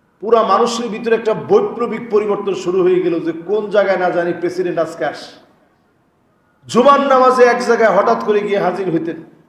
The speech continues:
স্বাভাবিকভাবেই একটা প্রেসিডেন্ট গিয়ে জুমার নামাজ পড়ার জন্য হাজির হয়ে গেছে।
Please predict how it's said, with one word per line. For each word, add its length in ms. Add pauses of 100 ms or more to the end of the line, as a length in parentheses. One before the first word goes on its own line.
(1000)
স্বাভাবিকভাবেই 960 (920)
একটা 220
প্রেসিডেন্ট 680 (1600)
গিয়ে 200
জুমার 300
নামাজ 320
পড়ার 200
জন্য 180
হাজির 360
হয়ে 180
গেছে। 340